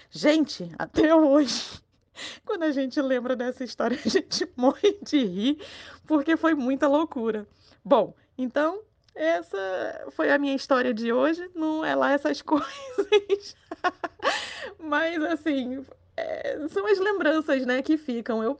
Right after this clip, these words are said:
pra ser bem sincera, não sei nem se a irmã ainda é viva. E foi isso aí que aconteceu. Era daí pra frente.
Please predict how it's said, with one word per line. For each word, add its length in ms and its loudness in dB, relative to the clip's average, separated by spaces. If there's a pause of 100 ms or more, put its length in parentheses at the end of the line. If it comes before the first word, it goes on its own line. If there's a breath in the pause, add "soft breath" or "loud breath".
(100)
pra 160 -4 (120)
ser 280 0
bem 260 2
sincera, 500 0
não 140 -2
sei 200 -2
nem 160 -6
se 120 -4
a 40 0
irmã 320 -2
ainda 260 0
é 80 2
viva. 460 0 (640 loud breath)
E 500 4 (260)
foi 220 4
isso 220 4
aí 180 2
que 80 -4
aconteceu. 580 -4
Era 160 -2
daí 240 -2
pra 180 -4
frente. 540 -2